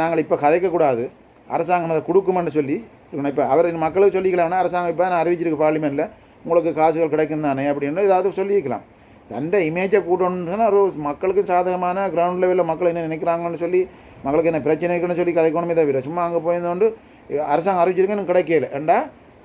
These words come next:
தான் இருந்திருந்தா தந்திருப்பேன் அந்த மாதிரி தான் அந்த காசு. தான் ஒரு நல்லவன், இவங்க காசு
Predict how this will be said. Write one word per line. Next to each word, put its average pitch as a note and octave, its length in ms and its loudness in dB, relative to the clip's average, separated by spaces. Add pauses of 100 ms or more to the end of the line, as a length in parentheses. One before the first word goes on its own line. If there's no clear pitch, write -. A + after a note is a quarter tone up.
(220)
தான் G#3 240 2
இருந்திருந்தா G3+ 440 0
தந்திருப்பேன் F#3 400 0
அந்த E3+ 140 -2
மாதிரி D#3+ 160 0
தான் C#3+ 120 0
அந்த C3 120 -4
காசு. B2+ 220 0
தான் D3+ 280 -2
ஒரு D#3+ 60 -2 (100)
நல்லவன், E3 380 2 (320)
இவங்க E3 260 0
காசு E3 200 4